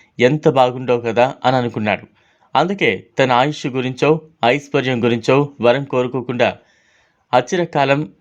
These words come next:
నీ చెంత ఉండే భాగ్యాన్ని ప్రసాదించు స్వామి" అని శివుణ్ణి వేడుకున్నాడు నంది. అలాంటి భక్తుడు తన చెంతనుంటే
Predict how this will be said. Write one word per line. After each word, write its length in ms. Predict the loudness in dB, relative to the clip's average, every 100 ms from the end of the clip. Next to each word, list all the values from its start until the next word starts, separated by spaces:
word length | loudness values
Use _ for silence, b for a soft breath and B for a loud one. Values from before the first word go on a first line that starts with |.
| -2
నీ 280 | 0 0 0
చెంత 240 | -2 -2 -4
ఉండే 340 | -4 0 0
భాగ్యాన్ని 600 | -2 0 0 0 -2 -4
ప్రసాదించు 640 | -2 -2 2 0 0 -6 -8
స్వామి" 580 | -2 0 0 0 -4 -2
అని 300 | 0 0 -4 B B B
శివుణ్ణి 440 | _ 2 4 4 2
వేడుకున్నాడు 760 | 2 0 -2 -2 0 0 -4 -6
నంది. 440 | 0 0 2 -2 _ b b b b 0
అలాంటి 400 | 2 2 0 -4 -4
భక్తుడు 340 | -8 0 4 4
తన 240 | 4 -2 -2
చెంతనుంటే 640 | -2 0 -4 -2 0 0